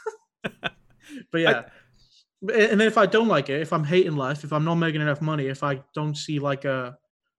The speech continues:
Speaker 1: a pathway to go,
Speaker 2: Yeah.
Speaker 1: I actually think I could come back to cod.
Speaker 2: That's, that, that's co-, I mean, that's cool. I would love to see that, especially, you know, like you said, you know, we are predicting expansion,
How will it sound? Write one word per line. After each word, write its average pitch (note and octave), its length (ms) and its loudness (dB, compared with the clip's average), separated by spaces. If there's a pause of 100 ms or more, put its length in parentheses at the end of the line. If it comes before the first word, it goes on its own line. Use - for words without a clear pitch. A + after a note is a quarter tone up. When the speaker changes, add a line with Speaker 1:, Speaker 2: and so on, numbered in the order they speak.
(460)
Speaker 1:
a C#3+ 80 -8
pathway C#3 580 -4
to C3+ 100 -8
go, C#3 440 -4 (160)
Speaker 2:
Yeah. A#2 140 -8
Speaker 1:
I D#3 200 0
actually D3+ 340 -2
think D3 260 -4
I C3 100 -6
could B2+ 140 -16
come C3 160 -8
back B2 200 -10
to B2+ 220 -10 (180)
cod. C#3+ 240 -8 (1300)
Speaker 2:
That's, A4+ 240 -6
that, D#4 200 -2
that's C#4+ 220 -6
co-, - 140 -4
I G#3 100 0
mean, G#3 140 -2
that's A#3 180 0
cool. A2 260 -6
I D3 120 2
would F3 100 0
love F3+ 140 0
to - 60 -14
see F3+ 80 -6
that, C#3 120 0
especially, C#3+ 300 -8
you C3 80 -6
know, G#2 160 -8 (180)
like C3 200 -10
you A2+ 80 -16
said, G#2+ 240 -10
you G2+ 60 -20
know, G#2+ 120 -16
we A#2 120 -8
are A2+ 140 -6
predicting A#2+ 540 -10
expansion, - 600 -12